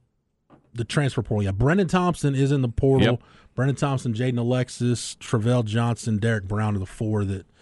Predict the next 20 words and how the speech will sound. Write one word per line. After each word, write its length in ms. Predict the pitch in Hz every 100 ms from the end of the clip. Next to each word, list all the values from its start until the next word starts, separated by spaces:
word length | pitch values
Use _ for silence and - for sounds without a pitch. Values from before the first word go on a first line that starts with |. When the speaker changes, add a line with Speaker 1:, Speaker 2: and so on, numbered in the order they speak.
| - - 117
Speaker 1:
are 20 |
gone 140 | 113
to 60 | 107
the 40 | 95
portal. 200 | 113 92
But 220 | 156 175 143
as, 80 |
as, 260 | 123 127 110 131
as 120 | 110
media, 360 | 120 135 131
as 80 | 117
Sark 240 | - 131 131
has 220 | 127 117
his 120 | 107
meetings 380 | 120 120 120 113
with 100 | 110
guys 260 | 117 117
this 160 | 107 -
week, 180 | 113 104
you're, 180 | 123